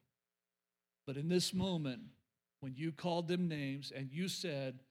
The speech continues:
'Must we bring water out of this rock?' and then you struck the rock,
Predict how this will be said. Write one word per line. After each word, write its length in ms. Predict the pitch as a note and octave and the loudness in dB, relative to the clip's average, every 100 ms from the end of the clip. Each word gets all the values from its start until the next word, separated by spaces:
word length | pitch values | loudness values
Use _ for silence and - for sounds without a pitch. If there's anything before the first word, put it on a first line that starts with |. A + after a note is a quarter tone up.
| _ _ | _ _
'Must 280 | E3 E3+ - | -4 -2 -4
we 260 | C#3+ F3+ A3 | -2 4 4
bring 380 | F3+ G3 G3 F3+ | 4 0 -2 -2
water 320 | F3+ F3+ F3+ | -2 -2 -2
out 140 | F3 | -2
of 60 | E3+ | -4
this 180 | D#3+ F3+ | -6 -4
rock?' 300 | E3 D#3 D#3 | -4 -4 -4
and 140 | D3+ | -4
then 160 | D3 C#3 | -2 -2
you 140 | C3+ | -4
struck 600 | B2 - - F#3+ G3 - | -4 -8 -4 -4 -4 -8
the 100 | C#3+ | -12
rock, 320 | A2+ G#2 E2 | -10 -12 -14